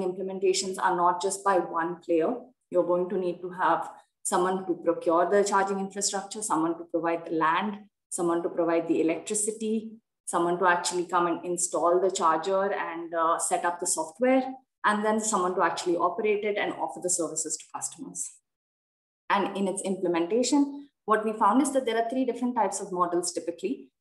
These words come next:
And Sushovan will actually, I think, go into greater detail into the government-driven model, um, when he's talking about the public charging tender, uh, by Delhi.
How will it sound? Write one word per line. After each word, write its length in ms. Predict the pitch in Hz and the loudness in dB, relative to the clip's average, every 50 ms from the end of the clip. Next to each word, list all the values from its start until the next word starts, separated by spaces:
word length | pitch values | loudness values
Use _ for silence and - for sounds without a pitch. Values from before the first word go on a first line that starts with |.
| _ _ - | _ _ 0
And 240 | 175 185 185 180 196 | 2 4 4 2 2
Sushovan 500 | - 214 202 - 220 202 202 202 202 202 | 0 0 0 0 0 0 0 0 0 0
will 120 | 190 185 | 2 2
actually, 400 | 175 175 175 - 180 180 180 175 | 2 2 2 -2 0 0 2 2
I 60 | 170 | 2
think, 240 | 170 175 180 175 170 | 0 -2 -2 0 0
go 80 | 180 175 | 0 0
into 180 | 180 175 175 - - | 0 -2 -8 -8 -4
greater 240 | 190 185 180 190 170 | -4 -4 -2 -4 -6
detail 380 | 160 180 175 180 185 180 170 | -4 -6 -4 0 0 2 2
into 380 | 175 170 170 - 175 170 165 160 | 2 2 0 -2 0 0 0 0
the 80 | 170 175 | -2 -4
government-driven 720 | 165 208 214 233 262 269 269 247 - 185 180 131 143 160 165 | 0 0 4 6 8 8 8 6 4 2 -2 -4 -6 -6 -4
model, 420 | 160 165 160 - 170 202 226 - - _ - | -4 -4 -4 -4 -6 -6 -6 -8 -14 _ -2
um, 400 | 175 170 170 170 139 - - 170 | -2 -2 0 -2 -6 -6 -4 -2
when 300 | 165 170 175 175 170 170 | 0 0 0 0 -4 -6
he's 240 | 170 202 156 - - | -6 -6 -8 -6 -2
talking 260 | 196 170 170 - 180 | -2 -4 -2 -4 -4
about 240 | 170 170 165 160 160 | -2 -2 -2 -2 -4
the 60 | - | -8
public 320 | - 165 160 165 165 160 | -10 -10 -8 -8 -12 -10
charging 400 | - 180 165 151 - 175 180 175 | -6 -4 -4 -4 -4 -6 -8 -8
tender, 320 | 165 156 156 151 147 - - - - _ _ _ _ _ _ | -6 -6 -4 -4 -4 -6 -8 -12 -18 _ _ _ _ _ _
uh, 220 | - 160 143 143 - | 0 0 0 2 2
by 140 | 180 165 156 | 2 2 4
Delhi. 420 | 165 160 151 160 220 - - - | 4 2 2 2 0 -2 -6 -12